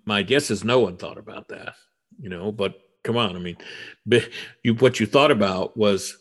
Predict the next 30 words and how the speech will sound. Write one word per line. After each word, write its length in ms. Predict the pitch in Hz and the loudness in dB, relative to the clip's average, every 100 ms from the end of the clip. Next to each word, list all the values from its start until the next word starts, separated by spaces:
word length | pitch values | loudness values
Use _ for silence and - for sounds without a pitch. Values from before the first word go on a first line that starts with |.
| - | -2
uh, 200 | 113 104 - | 0 0 -2
uh, 160 | 110 - | -4 2
"Oh, 300 | 120 104 101 | 4 4 2
something 500 | - - 110 110 98 | -2 -2 0 0 4
terrible's 480 | 131 120 98 85 | 4 4 2 -4
ha-, 240 | 101 85 - | -6 -6 -8
happened. 640 | - - 85 90 80 - - | -10 -10 -8 -8 -10 -12 -12
There's, 340 | 87 87 85 | -10 -10 -8
somebody 340 | - 107 107 98 | 0 2 4 2
screwed 360 | - 117 101 | 4 6 8
up," 300 | 113 95 - - - _ - | 6 2 -4 -14 -16 _ -10
right? 260 | 95 95 110 - - - - - | -6 -6 -8 -14 -12 -8 -2 2
But, 400 | 151 - _ - | 2 0 _ -2
you 80 | 160 | 2
know, 200 | 120 123 | 4 4
if, 260 | 113 - - | 2 -4 -6
if, 280 | 131 110 - | -4 -4 -6
if 200 | 120 - | -8 0
business 420 | 135 165 151 117 | 2 4 2 -2
gets 200 | - 131 | -2 -2
the 120 | - 104 | -4 -4
credit 420 | - 143 120 - | 2 4 2 2
for 140 | 117 | 2
the 100 | 95 | 2
bad 340 | 87 120 160 - | 2 2 2 0
stuff, 320 | - 95 113 - - - | -4 -6 -8 -14 -14 -2
and 140 | 117 98 | 0 0
they 80 | |
should 340 | 208 143 185 185 - - | 0 4 4 2 -8 -2
get, 140 | 101 | -2